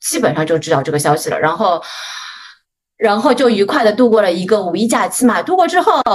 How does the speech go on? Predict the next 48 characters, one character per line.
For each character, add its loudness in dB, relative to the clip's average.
呃， 2
呃， 2
回 0
来 2
之 -2
后 0
这 -6
个 2
消 0
息 0
就 2
更， -4
更 2
严 0
重 2
了。 2
我 2
们 0
甚 0
至 0
网 0
上 -2
给 0
了 2
两 -2
个 -6
时 -10
间 2
点 0
嘛， -4
一 -4
个 2
就 0
是 0
美 -2
国 2
时 0
间 2
五 -2
月 0
八 0
号， -2
另 -4
外 0
一 -10
个 -6
就 -10
是 -2